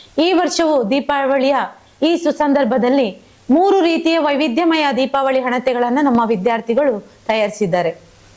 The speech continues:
ಬಹಳಷ್ಟು ಜನರು ಈ ಒಂದು ದೀಪಾವಳಿ ಸಂದರ್ಭದಲ್ಲಿ ದೇವರ ಮಕ್ಕಳು ತಯಾರಿಸಿದಂತಹ ದೀಪಾವಳಿ ಹಣತೆಗಳನ್ನ ಖರೀದಿಸಿ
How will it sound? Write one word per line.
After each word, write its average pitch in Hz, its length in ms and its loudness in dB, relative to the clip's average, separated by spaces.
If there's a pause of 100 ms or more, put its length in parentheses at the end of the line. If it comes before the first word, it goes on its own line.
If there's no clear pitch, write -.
(160)
ಬಹಳಷ್ಟು 302 340 0
ಜನರು 320 560 0 (220)
ಈ 294 100 2
ಒಂದು 302 260 2
ದೀಪಾವಳಿ 302 460 0
ಸಂದರ್ಭದಲ್ಲಿ 269 680 0
ದೇವರ 359 440 2
ಮಕ್ಕಳು 320 380 0
ತಯಾರಿಸಿದಂತಹ 277 1080 0 (300)
ದೀಪಾವಳಿ 339 540 0
ಹಣತೆಗಳನ್ನ 294 680 0
ಖರೀದಿಸಿ 262 880 -2